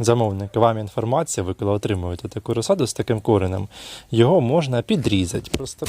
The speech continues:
берете і ось тут, ось тут по всьому периметру внизу обрізаєте зайве, нічого страшного, це навіть краще буде рослинці, щоб корінь дивився строго вниз. Ось такі саджанці, бачите,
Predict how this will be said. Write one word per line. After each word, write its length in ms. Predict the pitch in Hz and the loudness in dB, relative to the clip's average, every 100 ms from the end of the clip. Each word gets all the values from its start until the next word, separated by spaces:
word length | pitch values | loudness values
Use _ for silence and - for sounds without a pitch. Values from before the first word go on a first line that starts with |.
| 190 | -6
берете 340 | 226 214 151 - | -6 -6 -4 -4
і 120 | 151 | -4
ось 320 | 131 131 - - | -4 -6 -8 -8
тут, 140 | 180 180 - - - - _ - | -10 -10 -20 -20 -20 -20 _ -14
ось 120 | 117 | -14
тут 180 | - 113 | -14 -14
по 160 | - 131 | -2 -2
всьому 300 | - 139 123 | -2 -4 -2
периметру 580 | 175 220 196 143 131 | -2 -2 -2 0 2
внизу 440 | 113 127 117 110 107 - - - - | 2 2 2 0 -6 -12 -20 -20 -6
обрізаєте 800 | 175 220 185 127 120 104 98 - | -2 0 0 2 4 4 2 -2
зайве, 440 | 107 135 165 135 117 | 0 2 2 2 -2
нічого 240 | 117 139 | -2 -2
страшного, 800 | - 113 104 - 98 101 123 175 - | -2 -2 -4 -2 0 2 2 0 -2
це 180 | - 131 | -2 0
навіть 300 | 123 113 104 | 2 2 0
краще 480 | - 123 151 - 104 | 2 4 4 0 -2
буде 200 | 104 107 | 0 2
рослинці, 640 | 104 - 98 87 - 147 - - - - | 0 0 0 0 -4 -10 -14 -20 -20 -16
щоб 200 | - - | -16 -10
корінь 320 | - 170 135 95 | 4 6 6 2
дивився 460 | 92 107 123 - | 4 4 2 0
строго 500 | 90 - - 139 123 | -2 0 4 4 4
вниз. 640 | 123 98 90 92 85 - - - - - - - - - | 0 -2 0 0 0 -4 -12 -18 -16 -16 -16 -18 -18 -4
Ось 260 | 240 170 | 0 0
такі 380 | - 113 - 120 | 0 -4 2 2
саджанці, 680 | 107 - 104 95 98 95 - | 4 4 4 2 -2 -6 -6
бачите, 440 | 104 120 - - | -2 -2 -2 -4